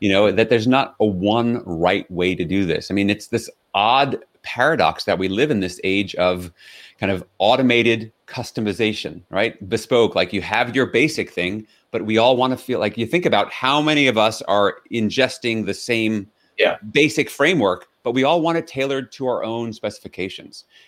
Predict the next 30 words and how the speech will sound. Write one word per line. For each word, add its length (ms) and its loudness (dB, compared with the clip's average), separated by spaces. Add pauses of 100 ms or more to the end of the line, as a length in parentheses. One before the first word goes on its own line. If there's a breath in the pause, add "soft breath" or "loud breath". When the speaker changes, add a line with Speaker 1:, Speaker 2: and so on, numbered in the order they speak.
(100)
Speaker 1:
And 160 -2
so 480 4 (100)
great, 420 -2
smart 360 -4
leaders, 300 -4
great, 300 -2
smart 320 -6
salespeople 760 -2 (200 soft breath)
find 440 2
ways 480 4
where 160 2
they 160 2
can 400 -2 (120)
build 400 4
on 340 -2
the 180 0
shell 800 -2 (220 soft breath)
and 180 -6
create 760 0
that, 360 -2 (340)
"I'm 200 -2
gonna 140 -2
create 320 -2
it 120 -4
just 220 -14
the 60 -10
way 120 0
you 240 -2
want 220 -4
it 100 -12